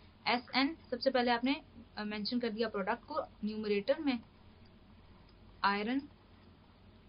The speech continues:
two positive है, इसका हो जाएगा whole square divided by ten plus two Fe। ये तरह से students आपके पास oxidation reduction रिएक्शन है जो, जिसके लिए आप केसी एक्सप्रेशन लिख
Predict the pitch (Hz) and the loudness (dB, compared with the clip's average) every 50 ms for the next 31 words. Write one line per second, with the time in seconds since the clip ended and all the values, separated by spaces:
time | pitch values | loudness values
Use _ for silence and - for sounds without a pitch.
0 | - - - - - - - - - - - - - - - - 262 262 254 262 | -20 -20 -20 -20 -20 -20 -20 -20 -20 -20 -20 -20 -20 -20 -8 -4 -2 2 4 4
1 | 247 233 226 247 254 269 269 262 262 247 247 247 240 - - - - - - - | 4 6 4 2 4 4 4 4 2 0 -2 -4 -6 -10 -14 -20 -20 -20 -12 -10
2 | - 202 - - 247 240 226 220 214 226 220 208 220 214 208 185 196 196 - - | -10 -8 -2 0 2 2 2 0 0 -2 -2 -2 -2 -2 -2 -4 -4 -6 -8 0
3 | - 247 254 262 277 277 269 - 220 240 208 214 202 208 208 277 269 254 240 254 | 2 4 6 6 4 4 2 0 0 0 2 2 2 2 2 2 2 4 6 6
4 | 254 254 269 269 - - - - - - - - - - - - - - - - | 6 6 4 2 -2 -8 -18 -20 -20 -20 -20 -20 -20 -20 -20 -20 -20 -20 -20 -20
5 | - - - - 254 247 254 269 277 269 - - - - - - - - - - | -20 -20 -6 -2 -2 0 2 2 0 0 -4 -10 -20 -20 -20 -20 -20 -20 -20 -20
6 | - - - - - - - 220 214 214 - - - - 254 262 269 269 - - | -20 -20 -20 -20 -20 -14 -12 -10 -10 -10 -12 -14 -12 -8 -6 -6 -6 -8 -10 -14
7 | - - - - - - - - - - - - - - - - - - - - | -20 -20 -20 -20 -20 -20 -20 -20 -20 -20 -20 -20 -20 -20 -20 -20 -20 -20 -20 -20
8 | - - - - - - - - - - 220 214 - 240 233 240 233 - - - | -20 -20 -20 -20 -20 -20 -20 -14 -10 -10 -10 -8 -8 -8 -6 -6 -8 -10 -14 -20
9 | - - - - - - - - - - - - - - - 226 240 285 330 320 | -20 -20 -20 -20 -20 -20 -20 -20 -20 -20 -20 -20 -20 -10 -2 2 4 4 4 4
10 | 320 330 294 302 302 285 302 277 - 294 311 285 262 277 262 262 285 285 277 254 | 4 4 4 4 2 -2 -6 -8 -8 -8 -6 -2 -2 -2 -2 0 -2 0 0 0
11 | 233 - - 226 220 220 233 247 254 220 220 214 - 240 226 208 196 190 - - | 0 0 -2 -2 0 0 0 0 0 0 0 0 -2 -2 -2 -2 -2 -4 -4 -8
12 | - 220 220 220 220 208 226 226 214 202 196 220 220 - 240 202 214 214 220 - | -10 -8 -8 -10 -8 -6 -6 -4 -4 -4 -4 -6 -4 -4 -2 -2 0 -2 -2 0
13 | - 208 202 202 220 220 - - - - - - 196 190 - 202 190 185 | 0 0 0 0 -4 -8 -8 -8 -8 -10 -10 -10 -12 -10 -8 -8 -10 -10